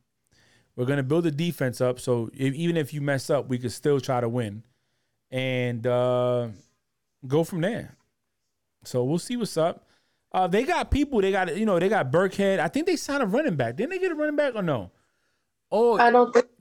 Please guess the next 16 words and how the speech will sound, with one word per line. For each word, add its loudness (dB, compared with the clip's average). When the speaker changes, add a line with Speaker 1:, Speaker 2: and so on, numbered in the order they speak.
Speaker 1:
one 0
of 8
the -
Speaker 2:
so. 8
Speaker 1:
tight -2
ends -2
they're 2
looking -2
at -2
making -4
a -4
fullback -4
or -2
a -10
H-back. -2
Um, -2